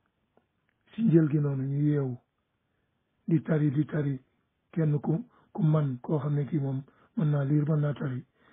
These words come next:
jiite leen. Ñu dem ba juróomi isib. Bu ñu, bu ñu demee ba miin ijji bi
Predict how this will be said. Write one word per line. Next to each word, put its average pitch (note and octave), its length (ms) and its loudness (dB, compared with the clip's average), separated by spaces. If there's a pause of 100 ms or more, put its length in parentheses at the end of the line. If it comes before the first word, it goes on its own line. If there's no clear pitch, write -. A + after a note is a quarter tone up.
(140)
jiite F3+ 320 2
leen. C#3 200 -2 (840)
Ñu F3 60 0
dem C#3+ 180 2
ba C#3+ 80 0
juróomi D#3+ 460 4
isib. B2+ 200 -6 (1800)
Bu D3 140 -2
ñu, D#3 300 2 (340)
bu F#3 60 0
ñu D#3+ 120 4
demee D3+ 240 0
ba C#3+ 140 -2
miin D#3+ 420 2
ijji C#3 260 0
bi G#3+ 160 -16